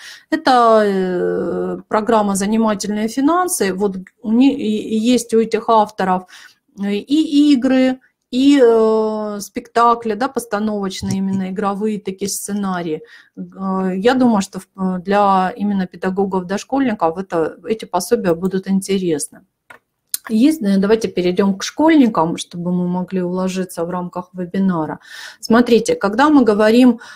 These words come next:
о младших школьниках, то, а, основные такие понятия, э,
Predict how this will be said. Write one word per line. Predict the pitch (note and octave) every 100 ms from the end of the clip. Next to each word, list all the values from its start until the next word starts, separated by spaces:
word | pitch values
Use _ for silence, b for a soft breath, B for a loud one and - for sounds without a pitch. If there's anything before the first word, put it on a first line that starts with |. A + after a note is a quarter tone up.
| B -
о | A3+ A3+
младших | A3 A3+ A3 - G#3 -
школьниках, | - - G#3+ F#3+ F#3 F#3+ B3 C#4 b b b _ -
то, | C4 B3 G3 E3 -
а, | F#3+ F#3 F3 G3
основные | - A#3+ C4 D4 C4+
такие | A3+ A#3+
понятия, | A#3 A3+ A#3+ G#3 F3+ - E3+ E3+ E3+ E3
э, | F3+ F3 E3+ E3+ E3+ E3+ E3+ E3 E3 E3 D3+ D3